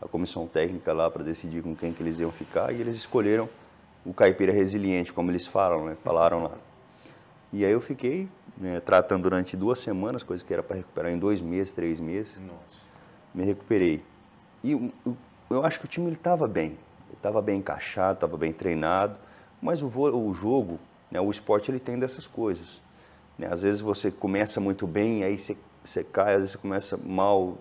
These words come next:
Speaker 1: e sobe. E eu, eu gosto, eu particularmente, eu, a experiência que eu tenho, eu gosto quando as coisas começam mais ou menos. Eu não gosto quando o trem começa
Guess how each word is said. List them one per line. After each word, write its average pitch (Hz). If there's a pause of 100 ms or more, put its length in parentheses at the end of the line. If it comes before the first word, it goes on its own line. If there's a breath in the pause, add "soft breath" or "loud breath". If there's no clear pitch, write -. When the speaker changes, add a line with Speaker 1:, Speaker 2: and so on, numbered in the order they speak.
(160)
Speaker 1:
e 92
sobe. 101 (920 loud breath)
E 131
eu, 160 (120)
eu 147
gosto, 120
eu 107
particularmente, 98 (880)
eu, 76
a 82
experiência 92
que -
eu 95
tenho, 92
eu 90
gosto 87
quando 101
as 101
coisas 98
começam 95
mais 95
ou 104
menos. 76 (160)
Eu -
não 78
gosto 87
quando 101
o -
trem 101
começa 95